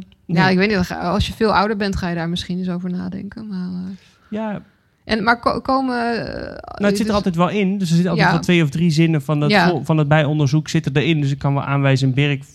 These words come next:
Speaker 1: van, Oh ja, maar hier en hier gaat het over het
Speaker 2: Ja,
Speaker 1: verleden
Speaker 2: en
Speaker 1: van
Speaker 2: bij
Speaker 1: de
Speaker 2: de vader
Speaker 1: vader
Speaker 2: van
Speaker 1: en van de
Speaker 2: Brian
Speaker 1: moeder
Speaker 2: natuurlijk
Speaker 1: en,
Speaker 2: ook, eh, de,
Speaker 1: en
Speaker 2: de
Speaker 1: over zijn moeder, zijn
Speaker 2: Ja.
Speaker 1: fotolijstje ergens dat van
Speaker 2: Ja.
Speaker 1: de muur valt.
Speaker 2: Ja,
Speaker 1: En
Speaker 2: ja.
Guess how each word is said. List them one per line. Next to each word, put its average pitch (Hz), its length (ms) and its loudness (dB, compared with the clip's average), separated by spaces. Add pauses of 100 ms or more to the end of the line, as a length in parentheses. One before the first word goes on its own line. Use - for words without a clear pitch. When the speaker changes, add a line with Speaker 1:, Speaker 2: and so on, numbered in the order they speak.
Speaker 1:
van, 139 240 -8
Oh 151 80 0
ja, 143 80 2
maar 120 120 -2
hier 127 220 -2
en 120 80 -4
hier 127 200 -4
gaat 131 140 -8
het 135 160 -12
over 139 220 -10
het 135 80 -4
Speaker 2:
Ja, 247 80 2
Speaker 1:
verleden 226 200 6
Speaker 2:
en 170 60 4
Speaker 1:
van 214 80 2
Speaker 2:
bij 202 120 4
Speaker 1:
de 196 60 4
Speaker 2:
de 185 60 0
vader 180 280 4
Speaker 1:
vader 160 60 0
Speaker 2:
van 143 80 2
Speaker 1:
en - 40 2
van 175 80 2
de 180 60 4
Speaker 2:
Brian 175 180 6
Speaker 1:
moeder 160 180 6
Speaker 2:
natuurlijk 175 280 4
Speaker 1:
en, 170 60 6
Speaker 2:
ook, 175 120 -2 (200)
eh, 170 60 4
de, 165 140 0
Speaker 1:
en 156 60 0
Speaker 2:
de 156 60 4
Speaker 1:
over 135 180 2
zijn 143 180 2
moeder, 143 520 0
zijn 135 240 -8
Speaker 2:
Ja. 185 140 2
Speaker 1:
fotolijstje 135 540 0
ergens 131 360 -4
dat 135 140 -6
van - 120 0
Speaker 2:
Ja. 175 60 4
Speaker 1:
de 135 60 2
muur 139 200 4
valt. 131 280 0
Speaker 2:
Ja, 185 160 0
Speaker 1:
En 127 180 -8
Speaker 2:
ja. 180 200 -4